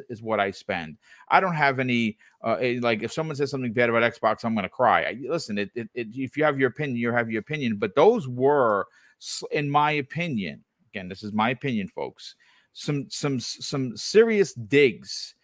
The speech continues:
at Microsoft, because I find what Jim Ryan is saying to be a-, absolutely preposterous.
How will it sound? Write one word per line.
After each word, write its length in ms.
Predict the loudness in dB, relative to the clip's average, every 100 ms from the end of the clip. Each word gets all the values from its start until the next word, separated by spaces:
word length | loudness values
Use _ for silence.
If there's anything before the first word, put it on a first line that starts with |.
| _ _
at 180 | -2 0
Microsoft, 680 | 2 0 0 -10 -6 -4 -4
because 260 | -4 0 0 2
I 100 | 0
find 400 | 2 2 2 -2
what 200 | -4 -4
Jim 260 | -4 -2
Ryan 380 | -2 0 -2 -2
is 180 | -4 -4
saying 500 | -4 -2 -2 -4 -8 _ _ -12
to 80 |
be 160 | -2 2
a-, 240 | 4 4 4
absolutely 640 | 4 4 2 -2 -2 -4 -6
preposterous. 960 | -8 -4 -2 -2 -6 -20 -16 -14 -14